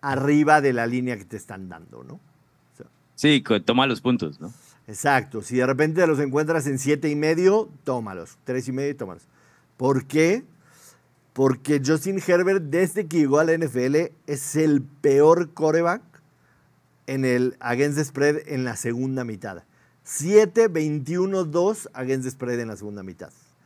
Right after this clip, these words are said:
Speaker 1: O sea, es el peor desde que fue drafteado. Le suele ir muy mal y es algo que es obvio porque lo hemos visto. A los Chargers les cuesta muchísimo trabajo cerrar los partidos.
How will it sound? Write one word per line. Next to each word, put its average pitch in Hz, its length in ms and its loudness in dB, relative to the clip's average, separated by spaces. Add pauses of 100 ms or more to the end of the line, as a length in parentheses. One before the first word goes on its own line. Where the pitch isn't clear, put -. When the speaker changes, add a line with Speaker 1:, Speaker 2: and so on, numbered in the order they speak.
(300)
Speaker 1:
O 113 80 -14
sea, 127 120 -2
es 135 100 -4
el 160 160 -2
peor 127 680 -2
desde 107 300 -6
que 120 160 0
fue 123 160 0
drafteado. 101 500 -8 (400)
Le 123 140 -8
suele 143 340 4
ir 139 140 0
muy 135 180 0
mal 131 380 -2 (200)
y 123 100 -6
es 120 140 -4
algo 139 320 0
que 123 140 -6
es 113 140 -6
obvio 127 260 2
porque 110 240 -8
lo 107 80 -8
hemos 117 180 -8
visto. 131 420 -4 (340)
A 113 80 -10
los 120 140 -6
Chargers 135 360 -2
les 117 160 -6
cuesta 127 260 -6
muchísimo 135 640 -2
trabajo 117 300 -8
cerrar 101 280 -12
los 104 120 -12
partidos. 98 520 -12